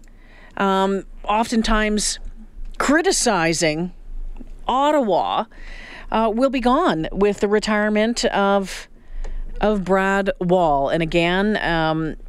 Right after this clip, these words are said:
he is going to stay on as premier until a new leader is elected. Some of your texts coming in, Brad Wall, "I've made mistakes. What a class act.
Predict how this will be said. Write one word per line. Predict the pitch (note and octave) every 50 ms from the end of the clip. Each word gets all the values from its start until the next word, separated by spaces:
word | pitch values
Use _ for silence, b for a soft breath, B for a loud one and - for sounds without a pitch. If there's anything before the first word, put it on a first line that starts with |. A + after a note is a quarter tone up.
| - - - - - - - - - - - - - - - - - - -
he | G3 F#3+ G3+
is | G3 F#3+ -
going | A3 G#3 G3+
to | F#3+ F#3+
stay | - - G3+ F#3+
on | F3+ F3+ F3+
as | F3 -
premier | - - G#3 G3+ G#3 A3+ B3
until | A#3+ G3+ - - F3+ E3+
a |
new | E3 E3 D#3+ D#3
leader | D#3+ D#3+ D#3+ E3+ E3
is | - - - E3+ E3+ E3 D#3+ - -
elected. | D#3+ E3 D#3+ F3 F#3+ G#3 - - G#3 F#3 D#3 D3 D#3 C#3+ - - - - - - - B B B B B B B B B B
Some | - - D4
of | D4+
your | D4+ D4 C4+
texts | - C#4+ C#4+ C#4+ - -
coming | D#4 D4 C#4 C4+ C4
in, | B3+ A#3+
Brad | A#3+ A#3+ B3 B3 A#3
Wall, | A#3 A#3 A#3+ A#3 G3+
"I've | - G3+ G#3+ G#3 G3+
made | G#3 G#3+ A3+ B3 A#3
mistakes. | A#3+ B3 A#3+ - - - C4+ D4 C4+ F#3 - - - - - - -
What | - F#3+ G3
a | G3+
class | - - G#3+ G3+ G#3 G#3+ - -
act. | A3 G3+ F#3+ E3 C#3+ D3 - - - - -